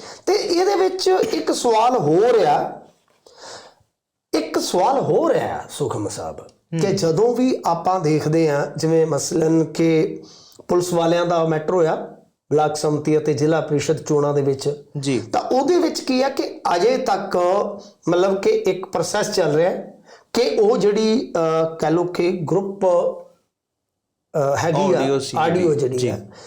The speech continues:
Speaker 1: ਕਿ ਕੀ ਉਹ ਅਸਲੀ ਆ
Speaker 2: ਹੂੰ।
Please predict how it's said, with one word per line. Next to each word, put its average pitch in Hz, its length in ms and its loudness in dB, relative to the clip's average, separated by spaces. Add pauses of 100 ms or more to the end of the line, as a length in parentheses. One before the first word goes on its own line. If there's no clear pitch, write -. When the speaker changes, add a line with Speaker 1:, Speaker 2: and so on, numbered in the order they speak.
(260)
Speaker 1:
ਕਿ 320 180 0
ਕੀ 254 640 -2
ਉਹ 240 680 2 (960)
ਅਸਲੀ 254 360 0
ਆ 254 60 2 (340)
Speaker 2:
ਹੂੰ। 135 200 -2